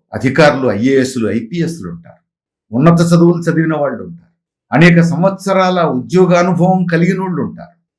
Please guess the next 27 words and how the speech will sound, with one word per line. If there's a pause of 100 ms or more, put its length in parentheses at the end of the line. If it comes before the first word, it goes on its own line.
(160)
ఆషామాషిగా
ఏదో
నిన్నగాక
మొన్న
పాస్
అయ్యి
వచ్చిన
వాళ్ళని
పెట్టరు. (640)
డెబ్బై
ఆరు
ఏళ్లుగా
అమలు
జరుగుతున్నటువంటి
తీరు
తెలవనోళ్ళు
కాదు
వీళ్ళు. (460)
అయినా
ఏపీలో
ఈ
పని
చేస్తున్నారు
అని
అంటే (180)
ఖచ్చితంగా
అనుమానించాల్సిందే.